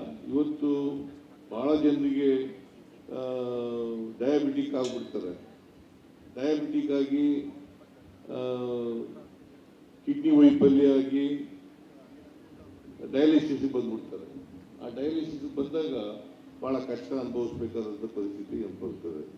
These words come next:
ನಾನು ಕೇಳಿದೆ, ಆ, ಕಿಡ್ನಿ ಟ್ರಾನ್ಸ್‌ಪ್ಲಾಂಟಿಗೆ ಎಷ್ಟು ಜನ, ಆ, ರೋಗಿಗಳು,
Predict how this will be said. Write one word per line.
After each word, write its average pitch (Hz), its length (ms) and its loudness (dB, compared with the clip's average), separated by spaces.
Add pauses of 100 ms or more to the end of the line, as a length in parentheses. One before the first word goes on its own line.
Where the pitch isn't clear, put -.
(280)
ನಾನು 120 240 -6
ಕೇಳಿದೆ, 139 400 0 (1700)
ಆ, 120 100 -6 (760)
ಕಿಡ್ನಿ 135 440 -2
ಟ್ರಾನ್ಸ್‌ಪ್ಲಾಂಟಿಗೆ 151 1040 0
ಎಷ್ಟು - 220 -2
ಜನ, 143 180 0
ಆ, 127 1400 -6
ರೋಗಿಗಳು, 127 840 0